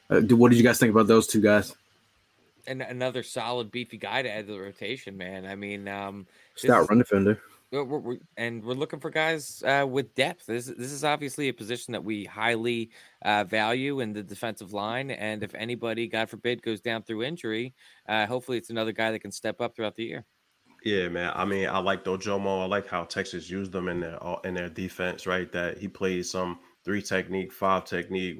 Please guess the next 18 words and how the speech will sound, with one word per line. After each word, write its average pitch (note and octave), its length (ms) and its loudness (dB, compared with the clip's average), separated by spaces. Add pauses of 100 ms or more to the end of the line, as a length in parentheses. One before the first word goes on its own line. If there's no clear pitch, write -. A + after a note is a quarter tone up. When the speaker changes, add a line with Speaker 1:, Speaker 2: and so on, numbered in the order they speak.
(120)
Speaker 3:
one, F#2 520 -2
one F#2+ 220 -2
shade. F#2 540 0
He F#2+ 100 -6
was F#2 220 -4
a F2 40 -6
little G2 280 -2
zero. F#2 480 -2 (260)
So A2 320 2
he G2 280 0
was A2+ 180 -2
somebody G2 360 2
that F#2 220 0
got F2 220 -2
implemented F#2+ 480 -4
all F2+ 220 -2
across F#2 340 -6
the, E2+ 200 -8